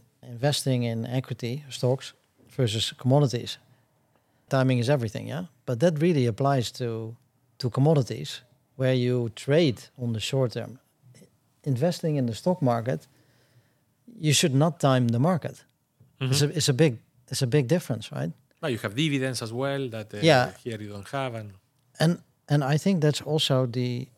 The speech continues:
Speaker 1: what, what makes being in this industry so,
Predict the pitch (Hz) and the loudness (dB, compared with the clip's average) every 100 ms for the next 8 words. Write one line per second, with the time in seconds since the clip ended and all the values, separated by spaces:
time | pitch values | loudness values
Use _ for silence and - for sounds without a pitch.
0 | _ 135 127 123 - _ _ - 135 127 | _ -2 0 0 -6 _ _ -4 -2 4
1 | 147 135 - - _ _ _ _ _ _ | 4 4 -2 -4 _ _ _ _ _ _
2 | _ _ 123 139 156 143 135 127 113 - | _ _ 2 4 4 2 0 0 -2 -2
3 | 160 170 131 - 135 127 - 131 - 64 | 0 0 0 -2 -6 -8 -6 -6 -6 -8